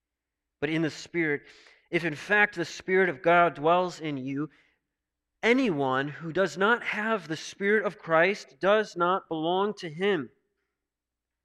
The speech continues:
But if Christ is in you, although the body is dead because of sin, the Spirit is life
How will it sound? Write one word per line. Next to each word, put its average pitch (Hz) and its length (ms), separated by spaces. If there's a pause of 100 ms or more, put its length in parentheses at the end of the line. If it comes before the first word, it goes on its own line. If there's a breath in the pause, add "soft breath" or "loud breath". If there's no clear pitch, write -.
But 151 120
if 160 100
Christ 254 400
is 170 140
in 277 200
you, 151 460 (420 loud breath)
although 180 560
the 170 160
body 196 480
is 175 120
dead 151 340
because 170 400
of 196 100
sin, 143 480 (360 loud breath)
the 147 100
Spirit 196 800
is 131 160
life 175 520